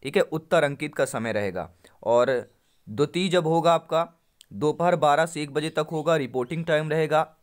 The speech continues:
डेढ़ बजे से दो बजे तक रहेगा दस मिनट के लिए आपका, एक पचास से दो बजे तक दस मिनट निर्देशन पढ़ने के लिए रहता है और फिर दो से चार बजे तक आपका टेस्ट होगा, ठीक है।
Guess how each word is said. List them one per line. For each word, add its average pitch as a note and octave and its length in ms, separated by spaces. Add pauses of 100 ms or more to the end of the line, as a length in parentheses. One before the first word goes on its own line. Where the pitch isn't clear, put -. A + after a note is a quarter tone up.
(180)
डेढ़ F3 320
बजे E3+ 240
से E3 140
दो D#3 180
बजे D#3+ 200
तक D3+ 160
रहेगा D3 280
दस C3+ 260
मिनट D#3 180
के D3+ 120
लिए D3 100
आपका, C#3+ 340 (340)
एक D#3+ 220
पचास C#3 360
से D3+ 80
दो C3+ 160
बजे C#3 180
तक D3+ 160
दस C3+ 280
मिनट C#3+ 280
निर्देशन A#2 440
पढ़ने D3 320
के D#3+ 120
लिए C#3+ 120
रहता D3+ 280
है E3+ 200 (260)
और D#3+ 140
फिर G3 160
दो D#3 180
से E3 140
चार C#3 200
बजे A#2+ 180
तक C3+ 180
आपका B2+ 260
टेस्ट - 280
होगा, F#2 280 (440)
ठीक D#3+ 140
है। - 360